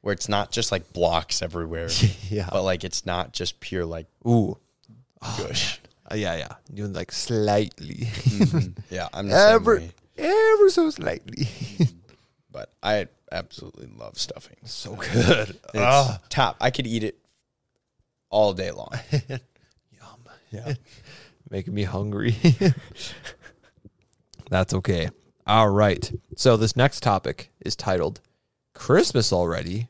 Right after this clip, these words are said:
Speaker 2: Question mark.
Speaker 1: Wait a minute.
Speaker 2: Christmas already? Huh? So I wanna officially talk about, I know we've talked about in other episodes, but let's, let's dive into the appropriate time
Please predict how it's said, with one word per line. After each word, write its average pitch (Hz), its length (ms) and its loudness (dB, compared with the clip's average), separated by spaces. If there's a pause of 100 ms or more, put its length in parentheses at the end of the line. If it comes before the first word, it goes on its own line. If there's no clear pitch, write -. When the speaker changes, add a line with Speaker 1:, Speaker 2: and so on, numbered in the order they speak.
(120)
Speaker 2:
Question - 400 -14
mark. - 320 -12 (440)
Speaker 1:
Wait 92 120 -14
a - 80 -18
minute. 107 240 -12 (680)
Speaker 2:
Christmas - 540 -4
already? 214 540 4 (380)
Huh? 101 560 -4 (680)
So - 140 -4
I 104 80 4
wanna 123 320 4
officially 123 420 -2
talk 113 240 2
about, 113 320 4
I - 80 -8
know 92 140 -6
we've 98 100 -8
talked 113 240 2
about 117 160 6
in 107 80 -2
other 110 220 2
episodes, - 520 -4
but - 320 2 (640)
let's, - 260 -8
let's - 180 -8
dive 120 440 4
into 110 640 0 (600)
the 90 100 -10
appropriate 123 640 2
time 110 540 2